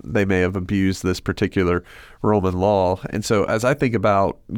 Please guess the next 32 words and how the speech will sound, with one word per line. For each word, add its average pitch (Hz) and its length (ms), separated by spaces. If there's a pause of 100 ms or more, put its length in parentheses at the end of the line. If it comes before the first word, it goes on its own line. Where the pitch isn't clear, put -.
going 113 400
the 104 160
extra 104 340
mile 95 360
and 92 140
what 101 200
that 92 240
looks - 260
like 95 260
in 104 160
our 90 140
daily 98 440
lives, 92 560 (420)
you 120 100
know, 104 80
the 90 140
language 139 420
that 104 140
Jesus 120 480
uses 107 380
here 104 180
in 98 80
the 87 80
Sermon 87 320
on 87 60
the 87 60
Mount 85 280
is, 69 300
"If 107 120
someone 131 380
forces 107 680
you 87 440